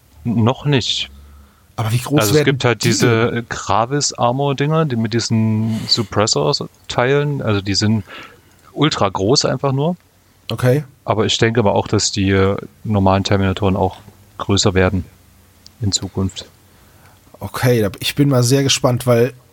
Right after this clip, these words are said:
Speaker 2: also wenn die tatsächlich, die, die werden ja riesig.
Speaker 1: Ja, müssen sie auch. Weil sonst sehen die wirklich lächerlich aus.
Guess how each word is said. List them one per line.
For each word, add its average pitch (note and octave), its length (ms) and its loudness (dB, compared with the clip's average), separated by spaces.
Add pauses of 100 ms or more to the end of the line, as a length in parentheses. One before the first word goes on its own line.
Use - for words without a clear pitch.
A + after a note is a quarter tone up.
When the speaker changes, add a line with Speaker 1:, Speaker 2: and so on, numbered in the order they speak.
(920)
Speaker 2:
also B2+ 160 0
wenn C#3 140 2
die D#3 100 4
tatsächlich, - 720 -2 (560)
die, B2 80 -2
die C#3 160 0
werden C3+ 140 2
ja B2 120 2
riesig. A#2 580 -4 (760)
Speaker 1:
Ja, G2 220 0
müssen G2+ 300 0
sie C#3 100 2
auch. G2+ 200 -6 (840)
Weil G2 120 0
sonst G2+ 220 0
sehen B2 140 4
die A2+ 160 4
wirklich B2 280 0
lächerlich B2+ 380 0
aus. G2+ 300 -8